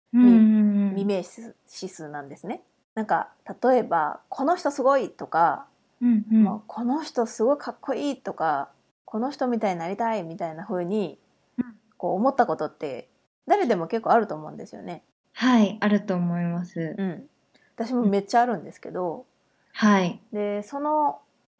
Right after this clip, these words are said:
Speaker 2: その思いがこう、最強に強い時
Speaker 1: うんうん。
Speaker 2: というか、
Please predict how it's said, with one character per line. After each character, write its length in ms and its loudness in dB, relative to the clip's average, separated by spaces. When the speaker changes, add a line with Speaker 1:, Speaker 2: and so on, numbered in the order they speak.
Speaker 2:
そ 160 -10
の 160 -4
思 200 -2
い 80 0
が 160 -2
こ 300 -6
う、 40 -18
最 340 0
強 220 -2
に 180 -6
強 240 0
い 80 -6
時 320 -14
Speaker 1:
う 80 6
ん 300 6
う 80 8
ん。 20 8
Speaker 2:
と 80 4
い 160 0
う 140 -6
か、 340 -6